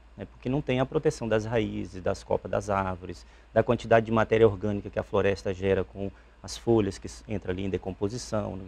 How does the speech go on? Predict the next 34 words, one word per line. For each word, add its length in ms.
com 60
os 160
macros 460
e 20
micro-organismos. 1200
Então, 160
com 80
o 40
passar 280
do 80
tempo, 200
quando 200
você 160
tira 280
planta, 460
geralmente 340
inicia 380
com 120
as 120
culturas 380
anuais, 440
depois 320
planta 280
a 40
pastagem, 840
né, 160
esse 180
solo 300
ele 100
vai 180
perdendo 640
esses 260
nutrientes, 580
basicamente 640